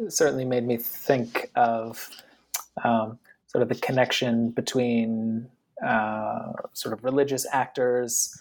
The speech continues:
um, and the development of Western science and Western medicine, right? We now have this idea that, right, religion and medicine or science are, like, these separate entities and unin-, i-, i-, unentangled, <laughs> right? Which is not the history,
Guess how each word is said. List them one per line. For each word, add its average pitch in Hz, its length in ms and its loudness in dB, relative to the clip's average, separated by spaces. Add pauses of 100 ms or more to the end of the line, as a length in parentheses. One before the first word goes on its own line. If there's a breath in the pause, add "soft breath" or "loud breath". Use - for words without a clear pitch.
(300 loud breath)
um, 120 460 0
and 117 300 4
the 110 80 -4
development 113 440 2
of 110 100 -6
Western 117 340 0
science 113 480 0
and 117 100 -4
Western 117 340 2
medicine, 110 520 0 (200)
right? 110 180 4
We 113 100 -4
now 117 280 2
have 113 200 0
this 117 200 -2
idea 113 400 2
that, 107 200 0 (220)
right, 110 240 2
religion 110 600 2
and 107 120 0
medicine 107 500 2
or 101 100 -6
science 107 480 2
are, 113 100 4
like, 104 180 0
these 107 180 -6
separate 113 380 0
entities 110 720 0 (360 loud breath)
and 104 300 0 (120)
unin-, 123 460 2
i-, 127 80 -2 (120)
i-, 143 80 4 (120)
unentangled, 135 800 0 (100)
<laughs> - 140 -20
right? 120 260 4
Which 120 180 -2
is - 420 0
not 139 220 4
the 123 60 0
history, 110 560 0